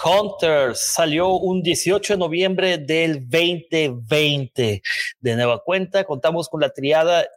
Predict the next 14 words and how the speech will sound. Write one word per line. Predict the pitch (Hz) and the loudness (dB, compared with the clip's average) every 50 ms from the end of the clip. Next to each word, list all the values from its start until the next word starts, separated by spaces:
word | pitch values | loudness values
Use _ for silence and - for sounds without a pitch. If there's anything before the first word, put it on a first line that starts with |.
| _ - | _ -4
de | 160 160 170 180 - - | -2 0 0 0 -2 -4
escri-, | - 151 139 - - - 127 - | -4 -4 -4 -4 -4 -4 -4 -2
en | - 135 123 127 | -2 -2 0 0
el | 120 113 | 0 0
es-, | 107 - - - | -2 -4 -4 -6
en, | 123 117 117 110 107 104 104 101 107 107 | -4 -4 -2 -4 -4 -4 -2 -2 -2 0
detrás | - 117 104 - 127 127 127 127 | 0 0 0 2 2 4 4 4
del, | 151 143 131 127 | 4 4 4 4
eh, | 117 107 104 104 - - _ - - - - - - - - - - - - - - - - - _ _ _ | 2 2 0 -2 -4 -10 _ -14 -12 -10 -10 -8 -8 -10 -10 -8 -8 -8 -10 -10 -10 -10 -12 -12 _ _ _
el | - 107 107 117 113 110 107 107 107 104 98 98 | -4 -2 -2 0 -2 0 0 0 0 2 2 2
escrito | 95 - - - - 180 196 185 - 196 | 0 0 0 0 2 2 2 2 2 2
está | 180 - - - 156 160 165 | 2 2 2 4 4 4 4
Ethan | 160 151 - 143 131 123 | 2 0 0 0 0 0
Sachs, | - - 208 202 214 220 214 - - - - | 2 2 4 4 4 2 0 -2 -6 -8 -8